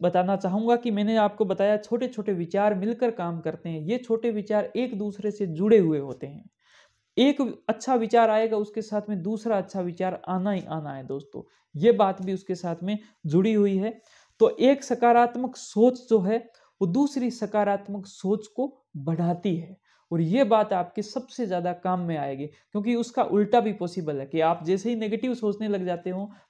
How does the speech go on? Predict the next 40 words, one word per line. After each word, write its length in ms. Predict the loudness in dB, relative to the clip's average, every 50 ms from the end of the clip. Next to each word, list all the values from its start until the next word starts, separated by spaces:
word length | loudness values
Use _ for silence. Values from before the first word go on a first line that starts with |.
| _ 2
तो 100 | 2 4
उसी 240 | 4 2 0 0 2
के 100 | 4 4
साथ 180 | 4 4 0 0 0
में 160 | -2 -4 -4
दूसरा 340 | -4 -4 -4 -2 0 0 0
नेगेटिव 400 | 0 0 -4 -6 -6 -6 -4 -4
विचार 340 | -4 -4 -2 0 0 0 0
आता 240 | 0 -2 -2 -2 -2
है 60 | -2
और 80 | -2 -4
पूरा 380 | -6 -6 -2 0 2 2 2
जो 140 | 2 0 -2
माइंड 320 | -2 -4 -4 -4 -4 -4
है 80 | -4 -4
आपका 360 | -4 -6 -6 -4 -4 -4 -4 -4 -8 _ _ _ -4
नेगेटिविटी 580 | -2 -2 -2 -2 -2 -2 -2 -4 -4 -4 -4
में 120 | -6 -6 -6
आ 80 | -8
जाता 240 | -8 -10 -10 -10 -10
है। 80 | -6 -4
लेकिन 240 | -4 -2 -2 -4 -4
हम 360 | -2 0 0 0 -2 -4 -10 -14 -20 _ _ -4
नेगेटिविटी 580 | -2 -2 -2 -2 -2 -2 -2 -2 -2 -2 -2 0
के 100 | 2 2
बारे 260 | 2 2 0 0 -2
में 220 | -4 -6 -8 -8 -12 _ _ _ _ _ _ _ -16
नहीं 460 | -8 -4 0 2 2 2 0 -2 -6 -10 _ _
चर्चा 280 | 0 0 2 2 2 0
करेंगे, 340 | 0 0 -2 -2 -4 -4 -4
हम 200 | -2 -2 -2 -2 0
पॉजिटिविटी 540 | 0 0 0 0 0 -2 -2 -2 -2 -6 -4
के 120 | -4 -4 -2
बारे 220 | -2 -2 -4 -4
में 120 | -6 -10
चर्चा 300 | -10 -12 -12 -12 -12 -14
करेंगे। 420 | -14 -12 -14 -16 -16 -18 -18 -20 -20 _ _ _ _ _ _ 2
अगर 200 | 4 6 6 6
हम 260 | 4 4 2 0 0
किसी 420 | -2 -6 -6 -4 -4 -4 -4 -4